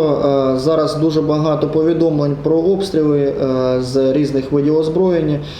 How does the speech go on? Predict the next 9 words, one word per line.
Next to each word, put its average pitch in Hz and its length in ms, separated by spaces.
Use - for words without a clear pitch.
е, 127 360
починаючи 139 640
від 143 240
А 143 60
Г 160 320
С, 196 220
е, 127 440
закінчуючи 131 840
міномет-, 156 680